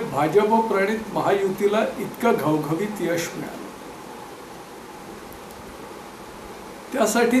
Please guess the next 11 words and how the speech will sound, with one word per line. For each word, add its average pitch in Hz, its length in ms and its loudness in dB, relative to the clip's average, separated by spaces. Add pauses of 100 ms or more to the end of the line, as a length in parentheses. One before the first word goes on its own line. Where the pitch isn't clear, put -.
त्यांनी 226 260 6
एक 240 180 2
चार 190 220 6 (100)
पाच 233 260 6
कारणं 190 380 6
सुद्धा 208 380 4
दिली 160 300 4
होती, - 300 -4 (720)
आरोपही 208 560 6
केले 151 280 2
होते. 127 280 -8